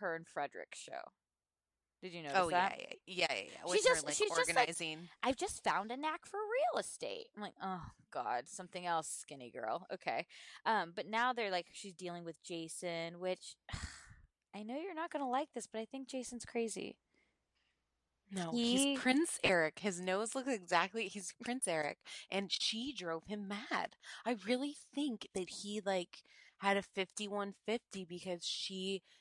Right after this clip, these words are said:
Speaker 1: Did he have a
Speaker 2: is
Speaker 1: fifty-one fifty, or are you just saying that?
Speaker 2: I mean, I, I may be exaggerating.
Speaker 1: Oh, I was like, "Oh, shit." <laughs>
Speaker 2: But he's a normal, nice guy. His family, oh my God, his parents were so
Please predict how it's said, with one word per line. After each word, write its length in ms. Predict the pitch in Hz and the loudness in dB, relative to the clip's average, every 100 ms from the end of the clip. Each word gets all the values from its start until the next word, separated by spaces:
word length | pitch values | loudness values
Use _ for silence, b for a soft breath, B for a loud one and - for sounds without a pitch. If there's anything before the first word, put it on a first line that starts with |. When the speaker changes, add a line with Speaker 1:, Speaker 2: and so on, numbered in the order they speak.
| b b | b b
Speaker 1:
Did 120 | 254 370 | 6 8
he 120 | 392 | 10
have 180 | 320 311 | 10 8
a 20 | |
Speaker 2:
is 80 | 311 | 4
Speaker 1:
fifty-one 400 | 220 - 208 190 | 0 -2 -4 -2
fifty, 300 | 190 - 220 | -4 -6 -8
or 20 | |
are 40 | 180 | -6
you 180 | 156 | -8
just 220 | 151 156 - | -10 -12 -10
saying 240 | - 76 - | -12 -12 -12
that? 160 | - - - | -14 -12 -8
Speaker 2:
I 80 | 247 | -4
mean, 240 | 247 254 247 | 0 6 8
I, 220 | 220 - | 8 8
I 140 | 202 214 | 4 6
may 240 | 214 220 | 4 0
be 160 | 214 185 - | 0 0 0
exaggerating. 540 | 165 165 147 143 143 220 | -4 -4 -2 -4 6 10
Speaker 1:
Oh, 240 | 220 180 | 12 12
I 180 | 170 202 | 12 10
was 220 | 208 208 | 8 8
like, 120 | 202 - | 6 4
"Oh, 340 | 185 190 226 262 | -4 -4 -4 -8
shit." 840 | - - - - - - - 294 - 330 262 - | -10 -10 -10 -10 -12 -2 2 2 6 6 6 4
<laughs> 0 | |
Speaker 2:
But 400 | 320 349 - - | 4 4 0 -4
he's 180 | 311 - | -4 -2
a 200 | 359 294 | -4 -4
normal, 360 | 262 285 285 294 | -2 -2 -2 -4
nice 340 | 269 277 - - | -2 0 -2 -2
guy. 300 | 226 262 202 | -2 0 0
His 220 | 220 - - | -2 -4 -2
family, 480 | 240 254 254 262 262 | -2 -2 -4 -4 -6
oh 40 | 269 | -6
my 100 | 269 | -2
God, 160 | 254 233 | -2 -2
his 140 | 233 | -4
parents 340 | - 254 277 262 | -4 -6 -6 -8
were 60 | |
so 200 | - - | -10 -6